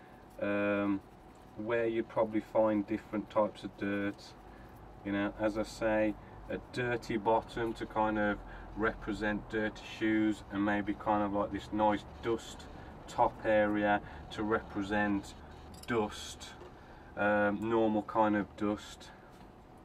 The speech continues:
Okay, and we could do this all over. Okay,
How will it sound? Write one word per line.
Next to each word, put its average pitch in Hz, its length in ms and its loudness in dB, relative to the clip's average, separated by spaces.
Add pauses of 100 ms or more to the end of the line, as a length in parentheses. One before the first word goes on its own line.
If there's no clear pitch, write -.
(800)
Okay, 107 380 -2
and 110 100 -2 (1040)
we 101 100 -2
could - 260 -8
do 131 300 -2
this 120 460 -4 (100)
all 117 340 2
over. 107 560 4 (4000)
Okay, 101 240 -4